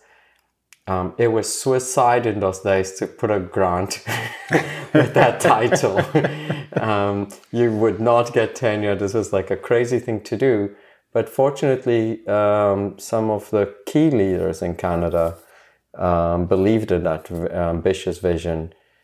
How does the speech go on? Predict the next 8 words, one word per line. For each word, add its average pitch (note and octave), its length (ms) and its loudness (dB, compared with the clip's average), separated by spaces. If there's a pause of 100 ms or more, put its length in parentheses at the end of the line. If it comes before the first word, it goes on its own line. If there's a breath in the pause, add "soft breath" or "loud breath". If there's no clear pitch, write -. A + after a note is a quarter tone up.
(240 soft breath)
Um, E2+ 520 -2
they're A2 140 4
still C3 460 2
there A2 240 4
and G#2+ 100 0
they G2 40 0
continue G#2 440 0
inspiring G2+ 800 2